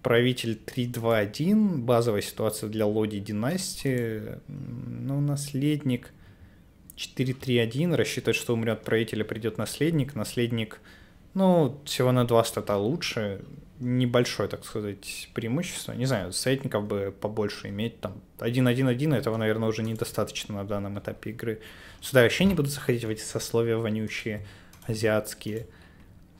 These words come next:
Так, что тут ещё? Есть возможность взять админтех, но не берёт. Но пятый админтех всё-таки придётся брать, потому что админки накопятся, ну, то есть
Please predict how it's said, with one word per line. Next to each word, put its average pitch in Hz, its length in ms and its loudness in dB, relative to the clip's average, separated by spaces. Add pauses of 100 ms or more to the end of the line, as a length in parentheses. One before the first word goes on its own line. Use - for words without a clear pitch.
Так, 101 380 0
что - 220 -2
тут - 160 -4 (300)
ещё? 104 680 -4 (460)
Есть 120 320 2
возможность 123 360 0
взять 120 200 2
админтех, 123 800 2
но 117 240 -2
не 117 180 0
берёт. 123 560 2 (540)
Но 160 160 6
пятый 147 380 8
админтех 120 420 2
всё-таки - 320 -4
придётся 135 560 2
брать, 135 300 4
потому 117 220 0
что - 200 -2
админки 117 420 0
накопятся, 107 1080 -2
ну, 123 120 -6
то 110 60 -4
есть - 240 -8